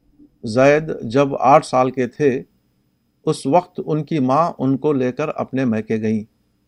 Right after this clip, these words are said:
وہاں بنی قین بن جسر کے لوگوں نے ان کے پڑاؤ پر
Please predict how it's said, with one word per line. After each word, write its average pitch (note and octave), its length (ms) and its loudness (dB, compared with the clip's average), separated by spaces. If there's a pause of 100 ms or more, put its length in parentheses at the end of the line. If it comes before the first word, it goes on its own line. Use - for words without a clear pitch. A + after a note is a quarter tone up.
(1800)
وہاں C#3 340 4
بنی D3+ 320 4
قین E3+ 440 0 (140)
بن C#3 280 0
جسر C3+ 300 2 (1000)
کے C#3 100 4
لوگوں C#3+ 340 6
نے E3+ 220 -2 (120)
ان C#3+ 180 -4
کے D3 180 0
پڑاؤ C#3 360 4
پر D3 160 0